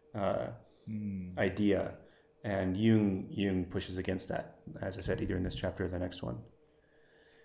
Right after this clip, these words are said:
Speaker 2: As if the, yeah, that, that does sound like it might be next chapter, but that,
Speaker 1: Mm-hmm.
Speaker 2: that is a, a good distinction of, of how these two psychologists are. And I know Freud, right? And I know about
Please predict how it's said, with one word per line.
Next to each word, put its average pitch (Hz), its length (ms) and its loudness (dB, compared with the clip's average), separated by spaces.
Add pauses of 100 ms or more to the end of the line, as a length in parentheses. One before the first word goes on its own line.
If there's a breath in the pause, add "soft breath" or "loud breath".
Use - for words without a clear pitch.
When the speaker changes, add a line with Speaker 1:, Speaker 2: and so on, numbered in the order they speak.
(1200 loud breath)
Speaker 2:
As 104 200 2
if 104 180 6
the, 98 180 6
yeah, 90 440 4
that, 87 300 -4
that 101 180 2
does 117 180 6
sound 104 120 0
like 104 120 0
it 95 80 2
might 90 260 -2
be 90 320 -2
next 90 640 -4
chapter, 113 600 -2 (180)
but 107 180 10
that, 98 180 8
Speaker 1:
Mm-hmm. - 140 2
Speaker 2:
that 92 160 6
is 98 280 8
a, 82 480 4 (1400)
a 92 160 6 (260)
good 104 220 12
distinction 98 540 4
of, 85 160 2
of 82 220 4
how 87 140 6
these 87 160 2
two - 160 0
psychologists 85 540 0
are. 85 100 2
And 87 80 2
I 92 120 4
know 101 220 10
Freud, 92 520 6
right? 82 140 2
And 82 80 0
I 85 80 -2
know 87 300 2
about 82 480 2